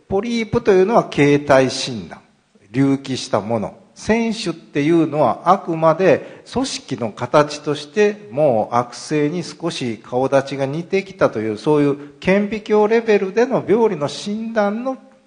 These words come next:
ことですので、ですから当然選手とポリープは形態診断のポリープという名称と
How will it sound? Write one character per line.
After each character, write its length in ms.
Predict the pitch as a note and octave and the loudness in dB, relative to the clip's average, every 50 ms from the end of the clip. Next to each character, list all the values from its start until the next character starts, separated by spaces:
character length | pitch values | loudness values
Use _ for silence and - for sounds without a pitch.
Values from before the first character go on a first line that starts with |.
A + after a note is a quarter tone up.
| _ _ _ | _ _ _
こ 80 | - C3+ | -4 -2
と 140 | - C3+ B2 | -2 -2 -4
で 100 | A2+ A2 | -4 -6
す 140 | - - F2+ | -8 -10 -16
の 160 | E2 E2+ F2 | -16 -16 -10
で、 260 | G2 G#2 F#2 - - - - - _ - | -8 -8 -8 -8 -12 -20 -20 -18 _ -10
で 60 | F3+ | -8
す 100 | F3+ - | -6 0
か 80 | - F3 | 2 2
ら 80 | D3+ | 2
当 240 | D3+ - F3 F3 F3+ | 2 2 0 0 2
然 300 | E3 F#3 F3+ F3+ F3 F3+ - - - C#3+ B2 | 2 4 2 2 2 0 -8 -16 -14 -12 -12
選 320 | A2 - D#3 C#3+ C#3 C#3 | -8 -6 -6 -6 -6 -8
手 100 | C#3 - | -10 -8
と 140 | - G#3 G#3 | -6 -6 -6
ポ 140 | G#3+ - B2 | -4 -6 -6
リ 100 | B2+ B2+ | -4 -6
ー 40 | - | -6
プ 120 | - F#3 | -4 -2
は 120 | F#3+ C3+ - - - - _ _ _ _ - | -2 -2 -4 -6 -20 -20 _ _ _ _ -4
形 200 | - D3 C3+ C3+ | 0 2 2 2
態 300 | C3+ - C3+ C3 C3 B2+ | 2 4 2 4 2 2
診 320 | - - D3+ D3 C#3+ C3+ | -2 -6 -6 -6 -6 -4
断 180 | A#2+ A#2 A2+ D#3+ | -2 -4 -2 -4
の 80 | G#2+ | -6
ポ 180 | A2+ - - A#2+ | -8 -4 -4 -2
リ 100 | A2+ A#2 | -2 -2
ー 40 | A2+ | -8
プ 80 | - | -8
と 80 | - A#2 | -8 -8
い 40 | G#2+ | -6
う 20 | |
名 180 | G#2 A2+ A#2+ A#2 | -6 -6 -6 -6
称 220 | - - A#2+ A#2 | -4 -4 -6 -6
と 240 | - - G#3 G3 | -2 0 0 0